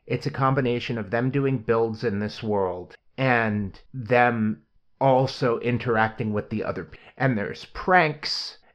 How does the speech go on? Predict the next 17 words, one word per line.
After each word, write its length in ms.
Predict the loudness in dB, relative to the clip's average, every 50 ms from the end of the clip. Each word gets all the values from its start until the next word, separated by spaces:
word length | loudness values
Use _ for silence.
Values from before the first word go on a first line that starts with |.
| _ _ 0
and 220 | 2 2 2 2
there's, 420 | 2 0 0 -2 -4 -6 -10 -14 -18 _ _ _
you 140 | -4 -2 0
know, 140 | 0 0 2
they'll, 260 | 2 2 2 2 0
they'll 180 | 0 0 0 2
get 180 | 0 -2 -4 -4
together 280 | -2 -2 -2 -2 -2
to 100 | -4 -4 -6
do 180 | -6 -8 -8
things 400 | -6 -6 -6 -4 -4 -4 -6 -8
like, 320 | -6 -8 -6 -8 -8 -12 _ _ _ _ _ _ _
um, 520 | -4 -2 0 0 -2 -2 -6 -8 -12 -14 _ _ _ _ -4
to 100 | -4 -4
do 200 | -4 -4 -8 -6
things 420 | -4 -4 -4 -2 -2 -4 -6 -6
like 320 | -8 -6 -6 -6 -8 -12